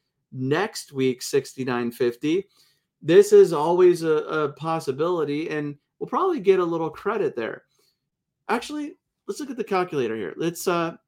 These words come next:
let's go through this. So in Powerex Optimizer, we have this wheel calculator where we can analyze puts and we could also analyze calls based on the premium that's available. And let's go ahead and slide over. Do I have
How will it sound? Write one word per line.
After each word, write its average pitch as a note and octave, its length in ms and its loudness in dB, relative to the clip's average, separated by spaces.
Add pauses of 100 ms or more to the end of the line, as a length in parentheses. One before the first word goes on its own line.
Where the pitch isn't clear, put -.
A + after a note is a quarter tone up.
(300)
let's F3 140 -8
go F3+ 160 2
through D3+ 220 -2
this. - 260 -10 (720)
So E3 220 0
in D#3+ 80 -2
Powerex G#3+ 380 0
Optimizer, D3+ 640 0
we C#3+ 120 0
have E3 200 -2
this D3+ 300 -2 (480)
wheel G#3 260 4
calculator D#3 720 -2
where C#3 140 0
we D3 160 -4
can C#3+ 120 -4
analyze C#3+ 400 -6
puts B2+ 340 -6
and B2 80 -6
we B2 60 -6
could B2+ 120 -10
also A#2+ 340 -4
analyze A#2 400 -8
calls A#2 420 -6
based C3 300 2
on C3+ 80 -4
the B2+ 80 -4
premium B2 380 -6
that's A2+ 240 -10
available. A#2+ 500 -6 (580)
And D3 360 0
let's C#3 140 -8
go G3 200 2
ahead D#3+ 360 -2
and C#3 300 -4
slide D3+ 520 -4
over. C3 600 0
Do C3+ 140 -4
I C#3 60 -6
have E3+ 440 -6